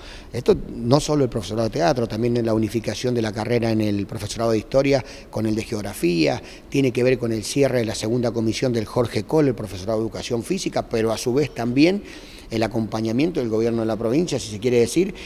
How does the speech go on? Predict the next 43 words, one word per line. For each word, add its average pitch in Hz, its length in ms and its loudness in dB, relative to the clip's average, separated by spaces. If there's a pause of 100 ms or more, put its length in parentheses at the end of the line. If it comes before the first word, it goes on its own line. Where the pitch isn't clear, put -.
(180)
a 175 200 4 (200)
abrir 139 400 6 (140)
una 160 240 4
comisión 117 480 0
más 175 260 0
en 123 140 2
el 110 80 -2
Santísima 110 500 -2
Trinidad. 139 400 2
O 120 60 -2
sea, 110 100 -6
no 113 100 -4
tengo 151 200 0
absolutamente 127 720 -2
nada 135 420 0 (360)
en 107 140 -4
contra 120 340 2
de 113 40 0
ningún 120 360 4
instituto 113 520 2
privado, 123 480 4 (260)
pero 117 240 0
creo 165 360 0
que 170 260 2 (180)
primero 135 380 2
debemos 123 340 2
garantizar 113 460 -4
el 120 120 0
acceso 147 580 -2
y 123 80 2
a 110 100 0
la 107 80 -2
educación 110 560 -4
en 113 140 -4
los 104 120 -4
institutos 131 580 -4 (280)
que 117 100 -4
tenemos 120 440 0
ya 117 100 -4
formados, 120 420 -4
que 113 120 -6
son 110 220 -2
públicos. 95 580 -2